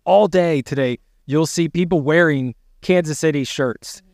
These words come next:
And that's just not something you see in, like, other big cities, you know? They wouldn't be caught dead in a, like, you, like, if you live in New York, you're not gonna get caught dead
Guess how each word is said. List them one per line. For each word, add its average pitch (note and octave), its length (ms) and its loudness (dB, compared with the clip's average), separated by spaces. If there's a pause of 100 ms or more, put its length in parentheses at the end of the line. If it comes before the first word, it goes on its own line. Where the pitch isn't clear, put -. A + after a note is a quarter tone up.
(140)
And G3+ 100 2
that's B3 140 0
just D4 160 -2
not D4 180 2
something G3 380 0
you E3 100 2
see D#3+ 640 -2
in, D3 180 2
like, C#3 320 0 (120)
other D3 280 4
big C#3 300 -2
cities, D3 440 0
you B2 80 -6
know? C#3 140 2
They D3+ 120 2
wouldn't D#3 180 0
be D3+ 80 0
caught E3 320 -2
dead D#3 340 2 (280)
in D3 120 0
a, C#3+ 80 4
like, C#3 300 0
you, E3+ 100 2
like, F3+ 120 4
if F3+ 80 0
you G3+ 80 4
live F#3 160 4
in F3 80 2
New E3 60 2
York, D#3 260 2
you're C#3+ 80 -4
not D3+ 120 0
gonna D3 140 0
get C#3+ 140 -4
caught C#3 280 0
dead C#3 300 0